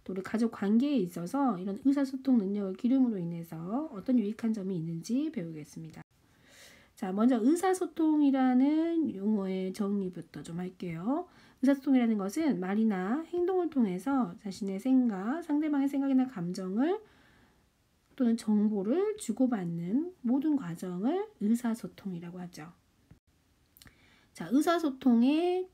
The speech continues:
구성 요소 보겠습니다. 자, 구성 요소의 제 첫 번째, 먼저 말하는 사람이 있어야겠죠. 자, 말하는 사람, 네, 송신자라고 표현합니다. 좀 어렵게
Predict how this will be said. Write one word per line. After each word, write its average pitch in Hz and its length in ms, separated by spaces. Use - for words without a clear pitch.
구성 277 500
요소 185 320
보겠습니다. 165 800
자, - 340
구성 311 320
요소의 240 320
제 240 80
첫 311 180
번째, 370 600
먼저 190 200
말하는 302 480
사람이 214 300
있어야겠죠. 175 600
자, 196 80
말하는 214 380
사람, 208 440
네, - 80
송신자라고 254 1040
표현합니다. 196 760
좀 220 160
어렵게 190 640